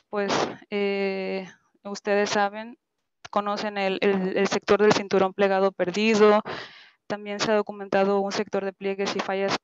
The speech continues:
con despegue en arcilla, eh, el sector de la planicie abisal, el sector de diapiros y anticlinales. Vamos, es un, es un cóctel acá geológico, ¿no? Entonces, está, está padre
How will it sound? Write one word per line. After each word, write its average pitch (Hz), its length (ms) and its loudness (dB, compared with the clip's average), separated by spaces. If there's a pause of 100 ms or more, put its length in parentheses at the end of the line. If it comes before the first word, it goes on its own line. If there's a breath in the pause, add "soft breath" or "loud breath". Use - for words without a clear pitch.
con 196 160 -2
despegue 196 420 0
en 190 80 -2
arcilla, 208 920 0
eh, 190 640 -4
el 196 60 -6
sector 202 300 0
de 202 80 0
la 196 80 0
planicie 190 400 -4
abisal, 208 720 -4
el 202 120 -4
sector 202 300 0
de 202 60 -2
diapiros 196 720 0
y 196 60 -14
anticlinales. 196 840 -8 (460 loud breath)
Vamos, 214 420 -6
es 226 240 4
un, 247 500 -6 (300)
es 208 180 -8
un 247 100 -10
cóctel 214 420 2
acá 202 260 -2
geológico, 190 600 -12
¿no? 208 220 -14 (120)
Entonces, 202 760 -6 (520 loud breath)
está, 202 920 -2
está 220 220 -6
padre 262 400 4